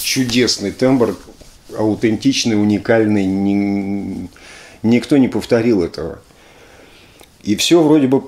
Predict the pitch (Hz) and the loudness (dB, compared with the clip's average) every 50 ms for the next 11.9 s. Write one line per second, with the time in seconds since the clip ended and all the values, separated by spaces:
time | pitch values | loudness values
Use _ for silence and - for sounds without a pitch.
0 | - - - 110 123 139 143 135 123 123 123 - - 139 139 139 - - - 156 | -8 -8 -2 0 2 2 4 2 2 0 0 0 2 2 2 2 0 2 2 2
1 | 117 104 101 110 104 101 - 117 113 110 104 101 104 110 135 170 190 180 175 - | 2 4 4 2 2 2 2 2 2 2 2 2 0 2 2 4 2 2 0 0
2 | - 147 143 135 123 120 123 120 123 117 104 104 120 117 - 127 120 110 101 - | 0 2 2 2 2 0 -2 0 0 0 0 -2 -4 -2 0 0 0 0 0 -2
3 | 113 110 110 110 113 110 104 98 - - - 135 131 - - - - - - - | -2 0 0 2 0 0 -2 -4 -6 -2 0 0 0 0 -2 -12 -20 -20 -20 -20
4 | - - _ - _ _ _ _ - _ _ _ _ _ _ _ _ - - - | -20 -20 _ -20 _ _ _ _ -20 _ _ _ _ _ _ _ _ -8 -2 0
5 | 135 123 - - 127 113 98 - 95 85 - - - - _ - - 117 139 160 | 0 0 2 2 0 0 0 0 -4 -6 -8 -10 -20 -20 _ -4 0 2 4 4
6 | 165 160 135 123 - - 139 123 117 113 117 120 123 117 131 139 117 113 104 101 | 4 4 2 2 2 2 2 2 2 2 2 2 2 4 2 2 2 2 0 -2
7 | 98 98 95 104 104 117 - 139 - - - - - - - - _ - - - | -2 -4 -4 -2 0 2 2 2 0 -2 -4 -4 -6 -10 -16 -20 _ -8 -8 -6
8 | 95 - 117 107 - - 101 - - _ _ _ _ _ _ - - - - - | -4 -2 -4 -4 -4 -4 -8 -8 -10 _ _ _ _ _ _ -20 -20 -20 -20 -20
9 | - - - _ _ _ _ _ _ _ _ _ _ _ - - - 165 160 147 | -20 -20 -20 _ _ _ _ _ _ _ _ _ _ _ -14 -4 2 2 2 4
10 | - 127 107 - - 123 117 120 - - - 139 117 - - - 131 - - 127 | 2 -2 -2 -2 0 0 0 0 -2 0 0 0 0 0 -2 -4 -2 0 0 -2
11 | 110 - 117 110 - - 117 117 120 135 151 147 135 110 101 92 92 | 0 0 -2 -2 -2 -2 0 2 2 4 4 2 2 0 -2 -2 -4